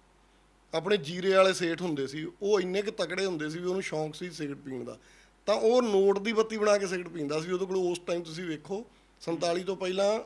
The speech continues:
ਉਦੋਂ ਨੋਟ ਆਮ ਬੰਦੇ ਨੂੰ ਜੇ ਪੁੱਛਾਂਗੇ, ਬਜ਼ੁਰਗ ਨੂੰ, ਕੋਈ ਨੋਟ ਤਾਂ ਵੇਖਣ ਨੂੰ ਨਹੀਂ ਮਿਲਦਾ ਸੀ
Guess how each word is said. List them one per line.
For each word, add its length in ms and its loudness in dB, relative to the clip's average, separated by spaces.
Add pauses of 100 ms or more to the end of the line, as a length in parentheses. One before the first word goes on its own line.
ਉਦੋਂ 280 4
ਨੋਟ 400 2
ਆਮ 220 4
ਬੰਦੇ 180 2
ਨੂੰ 60 0
ਜੇ 60 0
ਪੁੱਛਾਂਗੇ, 360 -2
ਬਜ਼ੁਰਗ 300 -2
ਨੂੰ, 100 -2
ਕੋਈ 140 -4
ਨੋਟ 240 -2
ਤਾਂ 100 -4
ਵੇਖਣ 300 -6
ਨੂੰ 100 -4
ਨਹੀਂ 100 -4
ਮਿਲਦਾ 300 -4
ਸੀ 100 -18